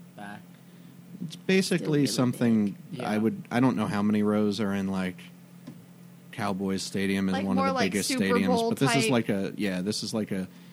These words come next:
Speaker 2: serious college or professional football, um, bowl stadium.
Speaker 4: Okay.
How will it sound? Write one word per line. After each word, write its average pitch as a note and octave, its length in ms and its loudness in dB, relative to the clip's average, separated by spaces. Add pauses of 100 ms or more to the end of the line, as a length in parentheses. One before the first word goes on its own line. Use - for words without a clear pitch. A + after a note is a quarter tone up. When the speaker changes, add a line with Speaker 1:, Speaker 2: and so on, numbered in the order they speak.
(220)
Speaker 2:
serious A2+ 760 2 (240)
college G2+ 460 -2
or F#2+ 80 -2
professional G2 720 -4 (120)
football, F2+ 640 -4 (460)
um, F2+ 340 -2
bowl F2 260 -4
stadium. C#2 640 -8 (720)
Speaker 4:
Okay. G#3 320 -8